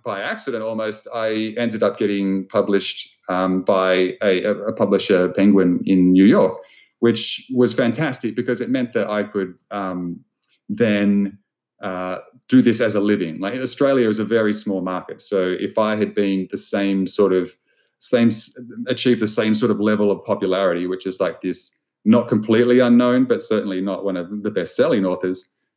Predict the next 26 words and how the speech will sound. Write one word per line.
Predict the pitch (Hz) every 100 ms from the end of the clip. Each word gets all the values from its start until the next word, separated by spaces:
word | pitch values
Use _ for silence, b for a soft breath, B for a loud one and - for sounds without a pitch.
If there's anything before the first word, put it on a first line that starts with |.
| _
uh, | 107 95 92 90
I | 123
wouldn't | 135 123
have | 104
survived | - 90 117 135 95 -
doing | 117 107
it | 98
as | 95 98
a |
living | 95 92 90
in |
Australia, | 90 - 95 85 80 95
whereas | 98 92 90
I | 98
have | 95 107 107
been | 98
able | 90
to | 90
do | 85 90
that, | 87 82 82 -
um, | 85 80 - - -
thanks | 95 -
to | 85
the | 90
U | 98 101
S, | 87 -